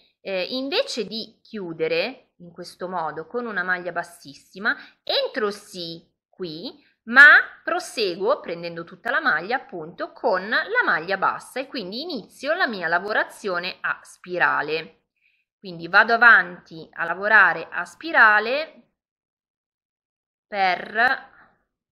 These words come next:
l'altezza che mi serve prima della greca. Adesso vi dico in centimetri e in giri quanti ne ho fatti. Quindi per la mia borsa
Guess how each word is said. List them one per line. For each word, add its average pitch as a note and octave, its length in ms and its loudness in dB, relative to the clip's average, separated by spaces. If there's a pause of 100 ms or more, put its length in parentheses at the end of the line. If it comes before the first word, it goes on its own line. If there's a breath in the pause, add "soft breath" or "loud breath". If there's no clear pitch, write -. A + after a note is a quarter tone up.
(520)
l'altezza G3+ 680 -6
che G#3+ 120 -16
mi B3+ 120 -10
serve F3 560 -6
prima G3+ 720 0
della F3 480 -4
greca. D#3+ 500 -4
Adesso B3 460 -4
vi A#3+ 100 -12
dico F3 220 -14
in F3+ 120 -14
centimetri F3+ 800 -14
e C4 120 -10
in E4 140 -16
giri F#3+ 320 -14
quanti D3 420 -10
ne E3+ 100 -18
ho E3+ 60 -18
fatti. F3+ 600 -14 (1700)
Quindi G3 240 -12
per F4 240 4
la F#4 80 -4
mia B3+ 160 -4
borsa A3 720 0